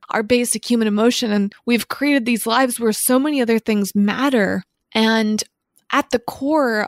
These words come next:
of wellness, it's ultimately about finding, and I think actually going back to Elon Musk as the example, it's like, yeah, he's a famous billionaire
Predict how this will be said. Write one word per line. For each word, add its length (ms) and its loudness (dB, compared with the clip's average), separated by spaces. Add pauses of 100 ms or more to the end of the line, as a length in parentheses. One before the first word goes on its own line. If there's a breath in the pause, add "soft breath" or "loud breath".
(120)
of 240 2
wellness, 1000 0 (280)
it's 180 2 (140)
ultimately 760 0
about 420 2
finding, 540 0
and 100 4
I 80 2
think 180 -4
actually 420 0 (300 loud breath)
going 240 4
back 260 -2
to 180 -6
Elon 300 2
Musk 300 0
as 100 -2
the 140 4
example, 640 0
it's 140 -6
like, 300 0 (200 soft breath)
yeah, 420 0 (180)
he's 380 -4
a 100 2
famous 1080 -2 (320)
billionaire 800 0